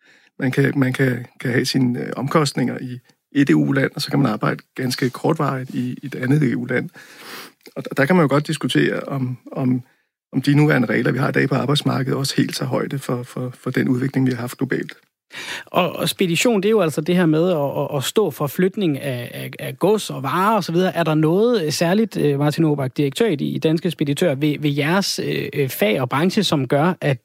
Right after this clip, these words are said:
Speaker 2: at, at E U-mindstelønnen er en god idé for, for jer?
Speaker 1: Så det, man kan sige, er, at vi har nogle udfordringer med den internationale transport, hvor vi kan se, at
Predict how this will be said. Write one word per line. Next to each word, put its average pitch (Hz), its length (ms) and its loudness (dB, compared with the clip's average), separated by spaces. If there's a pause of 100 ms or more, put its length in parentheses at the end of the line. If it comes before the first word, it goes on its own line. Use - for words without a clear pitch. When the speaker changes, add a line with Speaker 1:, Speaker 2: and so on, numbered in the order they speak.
(140)
Speaker 2:
at, 135 340 -2
at 147 140 0
E 196 100 4
U-mindstelønnen 139 540 0
er 131 100 -2
en 131 100 2
god 170 240 2
idé 170 100 4
for, 139 360 0
for 139 140 0
jer? 139 220 0 (1700)
Speaker 1:
Så - 100 -10 (100)
det, 160 100 4
man 185 140 2
kan 156 100 0
sige, 160 240 2
er, 139 120 0
at 139 80 0
vi 143 60 2
har 139 360 0 (140)
nogle 156 200 4
udfordringer 143 440 2
med 131 140 4
den 131 180 0
internationale 131 580 2
transport, 123 560 0
hvor 127 300 0
vi 127 120 -4
kan 143 140 -2
se, 151 300 2 (120)
at 123 160 -6